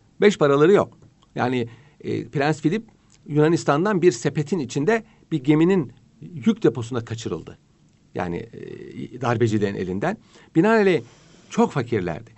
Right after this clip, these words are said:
Bir kere Prens Philip'te bunun getirdiği bir kompleks vardı. İkincisi, Alman genlerinin getirdiği dört, üç kız kardeşi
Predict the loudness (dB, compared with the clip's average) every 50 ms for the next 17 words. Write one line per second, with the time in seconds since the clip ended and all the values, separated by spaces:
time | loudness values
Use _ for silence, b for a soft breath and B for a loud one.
0 | b b b -2 0 2 2 2 2 2 2 2 0 0 0 -2 0 2 2 2
1 | 4 2 2 0 -2 -2 2 2 2 4 2 2 0 0 -4 -4 -6 -2 -2 0
2 | 0 2 4 2 2 2 2 2 2 2 0 -4 -12 -20 _ _ B B B B
3 | B B B B B B -12 -8 -4 -2 -2 0 0 -2 0 4 4 4 4 4
4 | 0 -6 _ _ _ _ _ _ _ _ _ _ _ _ _ _ B B B B
5 | 0 2 4 4 4 4 2 2 0 -4 -8 -16 -20 _ _ _ _ _ _ _
6 | _ _ _ _ _ -4 0 0 2 2 2 2 2 2 2 0 0 0 0 0
7 | 0 -2 0 0 2 0 2 2 2 0 0 -4 -10 -14 -14 -12 -12 -10 -12 -10
8 | -4 -2 -2 -2 -2 -2 -2 0 -2 -2